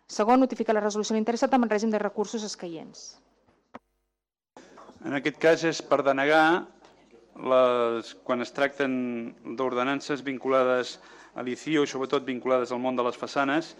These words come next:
Speaker 2: tenen una bonificació del noranta-cinc per cent, però s'han de, de demanar en el termini que correspon. En aquest cas, tant els dos casos, els dos ciutadans ho van demanar al termini que corre-, que no ho van demanar en el termini que correspon i els hi hem de denegar. S-, si és,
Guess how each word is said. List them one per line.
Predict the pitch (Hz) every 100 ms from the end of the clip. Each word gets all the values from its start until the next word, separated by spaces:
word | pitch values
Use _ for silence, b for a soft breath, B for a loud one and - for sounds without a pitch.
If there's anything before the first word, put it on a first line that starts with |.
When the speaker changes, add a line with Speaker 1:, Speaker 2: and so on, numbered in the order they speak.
| B B
Speaker 2:
tenen | - 123 135
una | 135
bonificació | 127 123 117 120 - 127
del | 123
noranta-cinc | 127 120 113 127 123
per |
cent, | 123 147 175 - B B
però | 107 -
s'han | 120 131
de, | 127 127
de | 120 127
demanar | 127 120 123 151 -
en | 117
el | 117 -
termini | 113 120 123
que | 127
correspon. | 117 110 110 143 131 - B B B B
En | 107 110
aquest | 113 -
cas, | 127 -
tant | 123 123 120 113
els | 113
dos | 123 -
casos, | 135 127 131 135 - b b b
els | 101 113
dos | 123
ciutadans | 127 120 123 127
ho | 123
van | 117 117
demanar | 113 117 117 117
al | 120
termini | 113 117 113
que | 110
corre-, | 117 117
que | 120
no | 117 127 143
ho | 135
van | 131
demanar | 123 127 131
en |
el | 107
termini | 110 113 110
que | -
correspon | 113 - 123 143
i | 123
els | 120
hi | 117
hem | 117
de |
denegar. | 110 117 131 113 B B B B -
S-, | - - - 120 117 110
si | - - 120 123 120
és, | 139